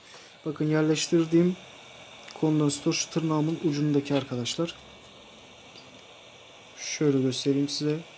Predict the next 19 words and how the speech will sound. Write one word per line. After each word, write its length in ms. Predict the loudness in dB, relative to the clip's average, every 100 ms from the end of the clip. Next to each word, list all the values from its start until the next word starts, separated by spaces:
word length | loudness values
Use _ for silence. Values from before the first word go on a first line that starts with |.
| -20 -20 -6
Tırnağımın 520 | -2 0 2 0 -2
ucunda 420 | -4 0 0 0 -2 -6 -18 -20 -20 -20 -20 -20 -18
ufak 320 | -12 -6 -6 -6
bir 60 |
kondansatör. 680 | -4 2 4 2 0 -8 -12 -20 -20 -20 -14
Şimdi 280 | -10 -8 -4
bunu 180 | 0 2
lehimlerken 540 | 4 4 2 0 -2 -4 -12 -20 -20 -20 -20 -20 -20 -20 -20 -20 -20 -20 -20 -20 -20 -20 -16 -16 -16 -20 -20 -20 -18
şöyle 280 | -14 -12
ışığı 240 | -6 -4 -2
da 100 | -4
açayım. 360 | -4 -6 -6 -10 -12 -14 -14 -20 -20 -20 -20 -20 -18
Havyanız 560 | 6 8 10 6 2 -2 -8 -18 -18 -18 -20 -20 -20 -20 -20 -20 -20 -18 6
ayarladığınız 520 | 8 8 6 4 2
dereceye 300 | 2 2 4
geldikten 420 | 4 2 2 -2
sonra 220 | -2 0 0
arkadaşlar 580 | 0 -2 -2 -4 -4
tabii, 300 | 0 0 0